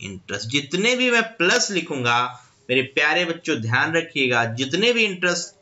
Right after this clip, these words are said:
आ चुके हैं उन पर मिलने वाला इंटरेस्ट होगा। ओके, चलिए, बहुत सारे बच्चों को इस तीसरे फंडे में इस दिक्कतें आई थी, टेन परसेंट तीसरे साल। ध्यान से देखिएगा, आपके पास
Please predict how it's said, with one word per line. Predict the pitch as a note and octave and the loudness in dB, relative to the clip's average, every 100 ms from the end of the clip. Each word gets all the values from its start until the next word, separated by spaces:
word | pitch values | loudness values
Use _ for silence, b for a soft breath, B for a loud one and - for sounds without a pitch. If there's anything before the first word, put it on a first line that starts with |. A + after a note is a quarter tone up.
| B2 | 0
आ | C3+ | 0
चुके | - - B2+ A#2+ | -2 -8 -2 -2
हैं | A#2+ A#2+ A#2+ B B _ C#3 | 0 -2 -4 B B _ 0
उन | D#3 D#3+ - | 0 0 0
पर | E3+ E3 | 0 2
मिलने | C#3 A#2 A#2+ A#2+ | 0 -2 0 2
वाला | A#2 G2 G2+ A2 A2+ | 2 2 2 -2 -4
इंटरेस्ट | G2+ G#2+ C3 F3+ - A#3 - - | -8 -2 0 0 -2 -6 -6 -8
होगा। | F#2+ F2+ F2+ A#2 | -8 -8 -12 -10
ओके, | B2 D#3+ F3+ F#3+ - - _ B B _ - | -4 0 2 0 -6 -20 _ B B _ -4
चलिए, | C#3+ C3 | 0 0
बहुत | A#2 C3+ F3+ - | 0 2 2 2
सारे | F#3+ G3 | 0 0
बच्चों | F#3+ F3+ G3+ | -2 0 2
को | G3+ | 2
इस | F#3+ F3+ | 2 -2
तीसरे | E3+ D#3 F3+ F#3+ | -6 -2 2 2
फंडे | F3+ D#3+ D3 | 0 -2 0
में | C#3 C3+ | 0 0
इस | C3 - - _ _ _ | -2 -4 -8 _ _ _
दिक्कतें | C3 C3+ C#3 C3+ C3+ | -10 -6 -4 0 2
आई | A#2+ B2+ | 2 0
थी, | B2+ C#3 - | -4 -6 -2
टेन | C3 C#3 | -2 -2
परसेंट | C#3 C3+ - C#3 C#3 C#3+ | -2 -2 0 -2 -2 -4
तीसरे | D3+ D3 C3 | -4 0 0
साल। | A#2 G2 G2+ | 0 -2 0
ध्यान | C#3 E3 | 0 0
से | F3+ | 0
देखिएगा, | F3+ D#3+ A#2+ F#2+ - _ _ b b b b b b - | -2 0 -2 -4 -12 _ _ b b b b b b -2
आपके | B2+ E3 F#3+ - A#3+ | 2 2 0 -2 0
पास | A3 G3 A3 G#3+ | 2 4 4 2